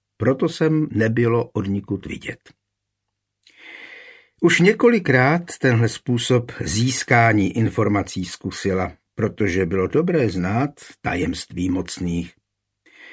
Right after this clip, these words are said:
Někdy nebylo slyšet všechno, ale tentokrát ano, protože Jiří z Poděbrad stál se svou manželkou právě u onoho sousedního okna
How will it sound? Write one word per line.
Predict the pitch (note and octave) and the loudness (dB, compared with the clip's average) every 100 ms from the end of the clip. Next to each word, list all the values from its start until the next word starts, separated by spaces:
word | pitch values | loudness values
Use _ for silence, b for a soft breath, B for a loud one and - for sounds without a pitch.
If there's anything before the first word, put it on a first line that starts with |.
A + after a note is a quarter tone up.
| B B | B B
Někdy | A#2 C3+ A2+ A2+ A2+ | 4 4 4 2 4
nebylo | G#2+ G2 G#2 | 4 2 0
slyšet | G2 G2 F#2+ F#2 | 0 -2 -2 -4
všechno, | F2 - B2 C#3+ C3+ C3+ _ _ _ B B B B B | -6 -6 -2 0 0 -2 _ _ _ B B B B B
ale | A2 B2+ | 2 4
tentokrát | C3 F3+ F3 F3 E3+ E3 E3+ - | 4 2 2 0 0 0 -4 -2
ano, | A2 E2+ - B B _ _ _ | -2 -2 -8 B B _ _ _
protože | A#2 A2 A2 F#2 F#2+ | 0 2 0 2 2
Jiří | F#2 G2+ G2 F2 | 2 0 -2 -6
z | |
Poděbrad | - F#2+ G2+ A2+ B2+ | -4 -4 -2 0 -2
stál | - - A2 A#2 B2+ | -4 -2 0 2 0
se | B2 | -4
svou | - E2 E2 | -6 -6 -6
manželkou | G2 G#2 A#2+ A#2+ A#2+ | -4 -2 0 0 0
právě | A#2 G#2 A2 A#2 B2 A#2+ - | 2 2 4 4 2 0 -2
u | |
onoho | A2 B2 A#2+ A#2+ A#2 B2+ - _ | 0 2 4 2 0 -4 -8 _
sousedního | - A2 G2+ - F#2+ F#2 F2+ - | -2 0 2 0 -2 -2 -6 -8
okna | - - C3 E3+ | -10 -2 0 0